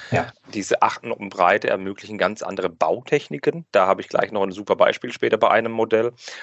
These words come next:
Speaker 2: Und die ermöglichen eben auch, dass man eben ans Modell sehr nah rankommt von der Vorlage, auch wenn man das vielleicht bei dem einen oder anderen auf den ersten Blick nicht sieht.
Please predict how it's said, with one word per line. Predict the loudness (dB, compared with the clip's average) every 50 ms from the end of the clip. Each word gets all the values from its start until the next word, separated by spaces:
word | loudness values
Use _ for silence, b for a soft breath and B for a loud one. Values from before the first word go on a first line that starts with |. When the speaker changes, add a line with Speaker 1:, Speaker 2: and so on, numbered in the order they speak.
| B B
Speaker 2:
Und | -2 0 2
die | 0
ermöglichen | 0 0 0 -2 -4 -6 -6 -6 -4
eben | -4 -4 -2 0 2
auch, | 2 2 2 2
dass | 0 -2 -2 0
man | -4 -4 -4
eben | -4 -4 -4
ans | -4 -4 -2
Modell | -2 0 2 4 4 4
sehr | 4 4 2 4
nah | 4 4 4
rankommt | 4 4 2 2 0 -4 -4 -2
von | -4 -4
der | -4 -4
Vorlage, | -4 -2 2 4 6 6 6 6 6 4 2 -2 B B B B B B
auch | 0 0 4 2
wenn | 2
man | 2 2 0
das | 0 -2
vielleicht | -4 -4 -4 0 0
bei | 0
dem | 0 0
einen | -2 -2 -2 0
oder | 2 2 2
anderen | 4 2 2 2
auf | 2 0
den | -2 -6
ersten | -2 -2 -2 -2 -4 -12
Blick | -10 -10 -10 -10
nicht | -12 -18 -16 -12
sieht. | -10 -6 -6 -6 -6 -8